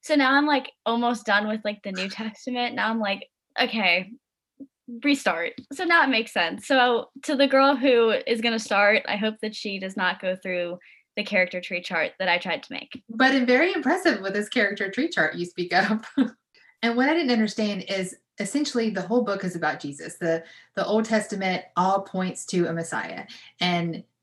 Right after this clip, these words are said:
Speaker 2: I didn't know this until I was older, so perhaps someone listening didn't either, but Jewish people, Jesus was Jewish. Jewish people believe in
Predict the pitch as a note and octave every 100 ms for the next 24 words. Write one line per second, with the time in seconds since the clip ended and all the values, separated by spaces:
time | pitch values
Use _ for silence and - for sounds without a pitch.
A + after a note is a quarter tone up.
0 | - C#3 E3+ F3 E3+ F#3 F#3 F#3 G3 F3
1 | F#3 F3 E3+ F#3 F#3+ F#3 F3+ E3+ F#3 -
2 | F#3+ F#3 F3+ F3 F#3 F3 F3+ E3 F3+ F#3+
3 | E3+ E3 E3+ E3 - _ F3+ G3+ A#3+ A#3+
4 | - F#3 F#3 G3+ A3 B3 F#3 F3 C3+ -
5 | - - - - - G#3 A3 A3+ G#3+ F#3
6 | F#3 F3+ F3+ F3 E3+ E3 E3